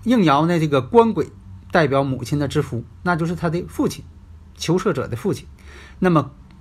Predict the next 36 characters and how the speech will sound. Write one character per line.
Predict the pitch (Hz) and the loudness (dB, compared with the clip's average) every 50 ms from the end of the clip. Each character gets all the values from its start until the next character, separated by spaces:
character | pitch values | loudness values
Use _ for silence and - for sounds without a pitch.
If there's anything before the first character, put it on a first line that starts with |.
| - - | 0 6
官 | 226 226 226 220 196 | 6 6 6 6 2
鬼 | 165 113 | -2 -2
得 | 110 120 131 | 0 0 0
令， | 147 170 - - - - - | 0 -2 -4 -8 -16 -10 -2
又 | - 214 208 - | 2 4 4 4
化 | - 180 151 | 4 0 -2
回 | 104 - 131 | 0 0 -2
头 | 117 - 113 107 | -2 -2 -2 -4
生。 | - 92 - - - - - - - - - - - - - - - - - - - - - - - - - - - - - - | -4 -8 -12 -12 -20 -20 -20 -20 -20 -20 -20 -20 -20 -20 -20 -20 -20 -20 -20 -20 -20 -20 -20 -20 -20 -20 -20 -20 -20 -20 -4 2
那 | - 170 170 | 4 4 6
么 | 170 | 6
呢， | 165 160 151 131 - - - - _ _ - - - _ _ - | 6 4 4 2 0 -8 -20 -20 _ _ -20 -20 -20 _ _ 2
又 | 165 156 | 2 2
看 | 143 - 160 190 165 | 4 4 4 4 4
出 | 147 143 | 4 4
来 | 127 123 123 | 4 4 4
了， | 127 127 - - _ _ _ - | 2 0 -4 -10 _ _ _ -20
父 | - - 247 262 226 151 | -6 0 4 4 4 4
亲 | 165 170 156 | 4 4 4
呢， | 143 135 120 - - - - | 4 4 2 0 -6 -20 -8
他 | - - 156 | -2 -2 0
的 | 160 | 0
父 | 160 - 262 254 - | 0 0 2 2 2
亲 | - 139 123 - - _ _ - - - - - - - _ _ | 0 -2 -8 -8 -10 _ _ -20 -20 -20 -20 -20 -20 -20 _ _
有 | - 151 165 185 196 202 | 4 6 6 6 6 6
脑 | 170 156 131 117 117 | 6 6 6 6 4
神 | - - 170 214 226 | 2 2 4 4 4
经 | 208 202 214 220 220 | 4 4 2 4 4
的 | 196 170 - - - _ - _ _ _ _ _ _ _ - - - - - | 4 4 2 2 -4 _ -20 _ _ _ _ _ _ _ -20 -20 -20 -10 0
症 | - 190 156 131 117 | 4 4 4 4 4
状， | 127 117 104 - - - - - - - - - | 2 0 -2 -4 -8 -20 -20 -20 -20 -20 -20 -6
或 | - - 160 | -2 0 2
者 | 143 139 110 | 4 2 2
心 | - - - 202 208 202 202 | 0 -2 0 2 4 4 6
脏 | 240 247 220 190 | 6 6 4 6
病 | 208 294 294 - | 6 4 4 4